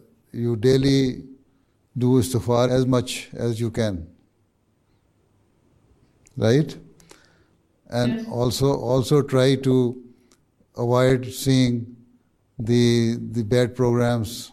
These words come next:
Speaker 1: shown on the television or available on internet or social media.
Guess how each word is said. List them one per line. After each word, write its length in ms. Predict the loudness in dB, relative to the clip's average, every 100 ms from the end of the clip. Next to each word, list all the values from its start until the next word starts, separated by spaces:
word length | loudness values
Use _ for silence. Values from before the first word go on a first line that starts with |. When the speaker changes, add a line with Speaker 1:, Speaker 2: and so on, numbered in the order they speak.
| _ _
Speaker 1:
shown 340 | -6 -4 -2
on 100 | -2
the 100 | -2
television 600 | 0 0 0 0 -4 -6 -14 _ _ _ _
or 260 | -4 0 0 -2 -8
available 480 | -4 -2 0 0 0
on 200 | -2 -4
internet 520 | -6 -6 -4 -2 -2
or 100 | -6
social 280 | -4 -4 -4
media. 420 | -6 -6 -8 -10